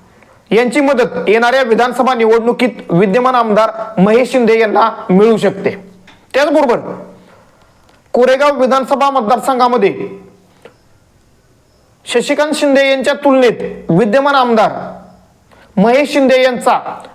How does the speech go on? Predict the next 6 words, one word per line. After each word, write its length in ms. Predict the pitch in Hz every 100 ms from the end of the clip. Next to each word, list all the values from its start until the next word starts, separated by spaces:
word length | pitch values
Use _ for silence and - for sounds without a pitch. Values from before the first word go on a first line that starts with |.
| 180
मतदारसंघातील 800 | 220 196 262 277 262 254 254 214
जनतेशी 640 | 240 226 254 214 156 - - - - _ - -
दांडगा 500 | 156 190 233 247 262
असा 460 | 269 - 254 254 -
लोकसंपर्क 840 | 185 185 233 269 - 233 185 185 175
आहे. 220 | -